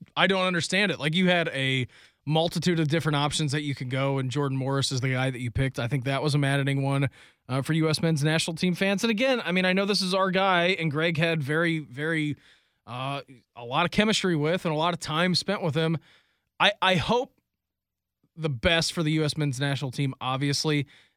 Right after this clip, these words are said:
The Zach Steffen debacle and leaving him off the roster, even with Greg's familiarity, and even if he wasn't a Columbus Crew player and we weren't doing a podcast based out of Columbus, Ohio, in a studio that is Cor-, Columbus Crew themed, I don't understand that.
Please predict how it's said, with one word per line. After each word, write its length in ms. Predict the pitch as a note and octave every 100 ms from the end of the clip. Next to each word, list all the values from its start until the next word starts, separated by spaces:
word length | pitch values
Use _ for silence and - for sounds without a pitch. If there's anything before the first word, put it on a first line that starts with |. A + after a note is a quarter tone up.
| -
The 80 | E3+
Zach 260 | D#3 A#3+
Steffen 640 | - - G3+ G3 F#3+ E3+ D#3+ _ -
debacle 720 | C3+ C#3 D3 C#3 D3+ C#3+ C#3 D3
and 140 | C#3
leaving 260 | D#3 D3+ D3
him 140 | D3
off 200 | C#3 B2+
the 80 | C3+
roster, 480 | B2+ B2+ - C#3 -
even 260 | G3 G#3 G3+
with 140 | E3
Greg's 280 | E3 D#3+ D#3
familiarity, 720 | E3+ D#3+ D3 C3 C3+ D3 C#3+ C#3
and 120 | D3
even 200 | E3 F3+
if 80 | F3+
he 80 |
wasn't 320 | D#3 C#3+ C#3+ D3
a 40 |
Columbus 380 | - D3+ D3 -
Crew 180 | - C3+
player 420 | D#3 D3+ D3 D3 - - _
and 160 | C3 C3+
we 80 | D#3
weren't 220 | D#3 D3
doing 240 | C3+ D3 D3
a 40 |
podcast 600 | - C3 C3+ D3+ C#3+ -
based 260 | - C#3 -
out 120 | D3
of 60 | C#3
Columbus, 360 | C3+ C#3 C#3
Ohio, 400 | B2+ A#2+ C3 C3 -
in 120 | D3
a 100 | C#3
studio 440 | B2 C#3 C3+ C3+ C#3
that 100 | B2+
is 100 | A#2+
Cor-, 280 | - C3+ D3
Columbus 300 | - C3+ C3 -
Crew 260 | C#3 C3+
themed, 400 | A#2+ C3 C3+ C#3+ - - - _
I 100 | F3+
don't 300 | F3 F#3 F#3 F3
understand 540 | E3+ D3+ - B2+ A#2+
that. 260 | C#3 C3+